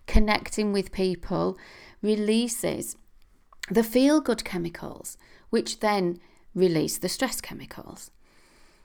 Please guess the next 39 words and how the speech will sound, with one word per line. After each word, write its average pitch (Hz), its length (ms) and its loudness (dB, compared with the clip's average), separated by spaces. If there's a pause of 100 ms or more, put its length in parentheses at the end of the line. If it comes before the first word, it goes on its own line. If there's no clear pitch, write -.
(480)
So 233 160 2
what 233 240 4
support - 680 2
do 202 80 -4
you 170 240 -2
have? - 440 -16 (260)
Is 185 120 -4
there 196 180 2
one 190 320 2
friend 180 380 -2
or 170 140 -2
a 165 40 -4
group 196 420 -2
of 185 60 -8
friends 175 360 -4
where 170 100 0
you 208 220 -2
can 220 160 -4
be 226 100 -4
totally 180 520 -2
honest 156 420 -2
and 156 160 -2
say, 151 300 -4
"Today 165 380 -2
was 156 160 -6
an 151 80 -6
absolute - 400 -8
nightmare"? 151 480 -8 (2750)
Are 214 60 -2
you 240 200 -2
eating 240 480 0
well? - 260 -8
Are 175 120 -4
you 202 140 -2
grabbing 202 460 2
stuff - 300 -8
on 156 140 -4
the 151 60 -6
go? 151 340 -10